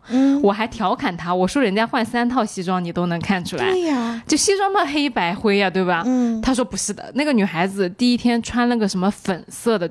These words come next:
Speaker 2: 套装，她说三天换了三双鞋。我说三双鞋你都能看出来，是个男生哦。
Speaker 1: 嗯。
Speaker 2: 她说不，因为那个女孩子的西装跟她的鞋的颜色是一样的。
Speaker 1: 嗯。
Speaker 2: 然后就是什么绿色。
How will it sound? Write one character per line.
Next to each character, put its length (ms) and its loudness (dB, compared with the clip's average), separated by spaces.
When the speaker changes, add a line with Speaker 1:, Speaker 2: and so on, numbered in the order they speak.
Speaker 2:
套 260 0
装， 300 -2
她 140 -2
说 80 0
三 220 -2
天 120 2
换 200 0
了 40 0
三 380 -2
双 260 2
鞋。 540 -2
我 100 4
说 140 2
三 320 2
双 280 4
鞋 400 0
你 120 4
都 180 2
能 160 -6
看 240 -2
出 100 -4
来， 160 0
是 140 -4
个 80 0
男 320 0
生 240 2
哦。 140 4
Speaker 1:
嗯。 400 0
Speaker 2:
她 140 2
说 120 -2
不， 140 -6
因 220 0
为 160 4
那 160 0
个 80 2
女 100 4
孩 180 0
子 80 -2
的 100 2
西 240 -2
装 260 2
跟 120 2
她 120 2
的 180 -2
鞋 400 0
的 80 4
颜 280 0
色 180 2
是 120 0
一 180 0
样 380 2
的。 140 -6
Speaker 1:
嗯。 400 0
Speaker 2:
然 100 2
后 160 2
就 160 -2
是 100 -2
什 120 0
么 180 2
绿 340 4
色。 480 -4